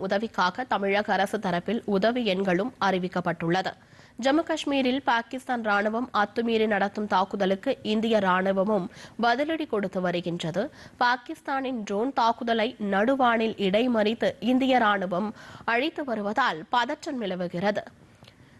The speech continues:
போர் சூழல் காரணமாக ஜம்மு காஷ்மீரின் அனைத்து கல்வி நிறுவனங்களுக்கும் விடுமுறை அளிக்கப்பட்டுள்ளது. மேலும் எல்லையோர பகுதி முழுவதும்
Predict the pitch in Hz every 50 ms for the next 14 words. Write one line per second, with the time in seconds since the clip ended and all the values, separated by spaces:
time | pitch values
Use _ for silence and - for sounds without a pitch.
0 | - _ - 302 302 330 370 392 381 - 359 339 311 311 294 285 - 285 262 247
1 | 254 254 262 254 247 240 240 247 - 311 294 269 247 247 240 - 247 240 - -
2 | 254 240 233 233 226 220 - - 220 233 262 302 330 - 320 302 - 240 226 233
3 | 240 262 247 226 220 233 233 240 233 233 233 226 220 226 226 - 302 294 233 233
4 | 233 254 254 254 240 226 - - 190 185 185 185 190 175 180 170 - 175 170 170
5 | 165 180 220 294 - - 214 202 196 190 185 185 226 - - - 202 202 196 214
6 | 233 240 240 226 226 220 220 220 208 214 208 214 214 208 196 190 196 196 202 233
7 | 285